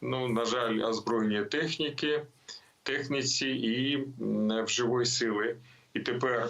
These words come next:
е, після перегрупування вони будуть, е, якби такий резерв можуть формувати угрупування. Ну, вони хотіли з сходу просуватися, але це їм не вдалося.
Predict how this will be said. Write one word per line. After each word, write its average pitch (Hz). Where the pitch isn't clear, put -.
е, 107
після 113
перегрупування 117
вони 117
будуть, 131
е, 117
якби 117
такий 110
резерв 127
можуть 117
формувати 113
угрупування. 113
Ну, 135
вони 120
хотіли 120
з 110
сходу 123
просуватися, 139
але 113
це 113
їм 104
не 110
вдалося. 101